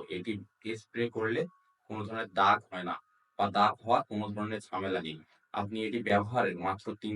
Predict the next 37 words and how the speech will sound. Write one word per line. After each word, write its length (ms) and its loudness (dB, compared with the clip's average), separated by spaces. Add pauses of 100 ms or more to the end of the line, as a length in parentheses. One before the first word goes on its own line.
থেকে 240 0
ছয় 240 0
ঘন্টার 360 -2
মধ্যে 260 0 (640)
আপনি 240 -4
রুমে 200 2 (100)
প্রবেশ 240 -2 (100)
করতে 260 -6
পারবেন 300 2
এবং 100 -4 (340)
আগের 300 0
মতোই 280 -4
স্বাভাবিকভাবে 600 0 (480)
বসবাস 400 -2
শুরু 240 -2
করতে 240 -4
পারবেন। 280 -6 (480)
তাই 160 -2 (320)
আমাদের 340 0
এই 120 -2
মেডিসিনটি 560 -4 (300)
অর্ডার 300 0
করতে 260 -4 (120)
চাইলে 320 4
বা 60 2 (120)
বিস্তারিত 500 -2 (200)
আরও 220 0 (240)
এই 80 -2 (520)
বেড 200 0 (100)
বাগ 160 4 (120)
বা 140 2
এই 140 -4
সাপ 240 0
পোকা 180 -2 (100)
সম্পর্কে 340 -4 (100)
জানতে 260 -4 (100)
চাইলে 260 2